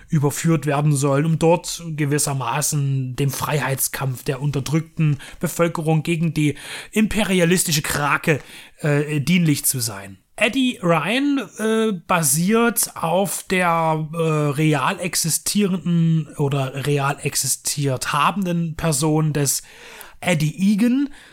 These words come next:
Neunzehnhunderteinundsiebzig, zwei Jahre vor diesem Film, wurde diese Figur bereits, äh, in einem Film dargestellt, und zwar in William Friedkins French Connection, dargespielt von Gene Hackman,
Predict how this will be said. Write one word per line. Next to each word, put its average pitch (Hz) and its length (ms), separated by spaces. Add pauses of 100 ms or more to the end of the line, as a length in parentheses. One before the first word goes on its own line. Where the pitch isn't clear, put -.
(400)
Neunzehnhunderteinundsiebzig, 165 1600
zwei 175 400
Jahre 170 340
vor 202 260
diesem 214 280
Film, 202 360 (300)
wurde 214 300
diese 208 200
Figur 190 360
bereits, 160 720
äh, 151 140
in 160 180
einem 143 240
Film 147 280
dargestellt, 190 600
und 165 140
zwar 156 280
in 151 240 (340)
William 170 400
Friedkins 156 840 (200)
French 170 460
Connection, 220 680
dargespielt 170 800 (340)
von 151 560 (160)
Gene 165 280
Hackman, 269 520